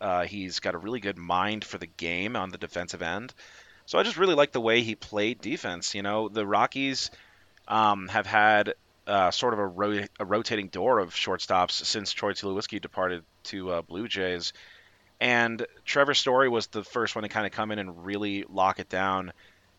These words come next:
and really understand how shortstop should be played. Um, so I don't really have, like, a, a for sure, like, favorite necessarily play from him. But for me, it was just, I really loved the way he played shortstop, especially back when we had the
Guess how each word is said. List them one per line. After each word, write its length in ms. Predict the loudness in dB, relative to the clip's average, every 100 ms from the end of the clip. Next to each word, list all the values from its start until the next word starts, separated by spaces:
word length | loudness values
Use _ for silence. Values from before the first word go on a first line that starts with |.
| _
and 300 | -8 -8 -6
really 460 | -4 -2 0 0 -2
understand 800 | -4 -2 2 2 0 -4 -4 -8 -8
how 600 | 0 2 4 2 -2 -4
shortstop 460 | -4 -2 0 0 0
should 100 | -2
be 80 | -4
played. 400 | -4 -2 -2 -4 -2
Um, 480 | 0 0 -2 -10 -18 _ _ _
so 240 | -4 4 8
I 60 |
don't 120 | 8 8
really 160 | 2
have, 260 | 4 4 4
like, 100 | 0
a, 200 | 0 0
a 40 |
for 140 | -4 -2
sure, 420 | 0 4 4 2
like, 160 | -2
favorite 640 | -6 -4 -2 0 -2 -2 -6 -12 -20 _ _ _ _
necessarily 640 | -12 -2 0 0 0 -2 -6
play 400 | -4 0 2 0 -2
from 180 | -4 0
him. 260 | -2 -2 -10 -20 -20 _ _ -2
But 120 | -2
for 100 | 0
me, 160 | 2 4
it 40 |
was 120 | 4
just, 200 | 2 0
I 120 | 0
really 320 | 0 0 -2 2
loved 200 | 0 0
the 60 |
way 220 | 0 0
he 140 | -2 -8
played 440 | -6 -2 -2 -4
shortstop, 240 | -4 -2 2
especially 300 | 2 2 2
back 260 | 4 4
when 100 | 2
we 80 | -2
had 200 | 0 0
the 240 | 0 -4